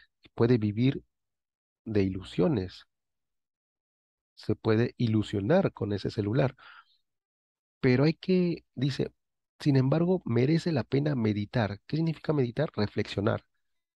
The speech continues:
O sea, no es comprar por comprar, es también reflexionar, ¿no? Se está oponiendo. Meditar se opone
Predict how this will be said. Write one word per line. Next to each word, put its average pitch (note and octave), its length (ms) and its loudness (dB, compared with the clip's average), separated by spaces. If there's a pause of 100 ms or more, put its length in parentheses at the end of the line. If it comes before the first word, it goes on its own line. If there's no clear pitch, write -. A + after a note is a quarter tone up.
(500)
O - 60 -20
sea, G2+ 320 -4 (580)
no C#3 100 2
es D#3+ 80 0
comprar B2+ 320 2
por C3 140 -2
comprar, G2 400 -2
es B2+ 180 -2
también A#2 300 0
reflexionar, G2 680 -4
¿no? C3+ 260 -2 (320)
Se - 140 -6
está - 120 -2
oponiendo. G#2+ 640 0 (220)
Meditar A2 440 0
se - 120 -2
opone A#2+ 500 -2